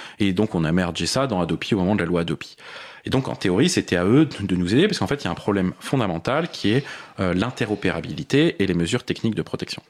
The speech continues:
Et grosso modo, en fait, c'est, c'est, c'est, c'est deux con-, deux concepts qui sont, euh, in-, impossibles.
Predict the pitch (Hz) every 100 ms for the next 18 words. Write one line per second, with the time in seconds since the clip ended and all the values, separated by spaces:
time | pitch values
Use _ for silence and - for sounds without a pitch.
0 | - 90 90 90 104 156 120 - 85 -
1 | 87 - 90 - - - 95 92 107 113
2 | 104 110 135 127 - 151 - - 131 135
3 | 104 92 - 107 - 101 - 95 - 175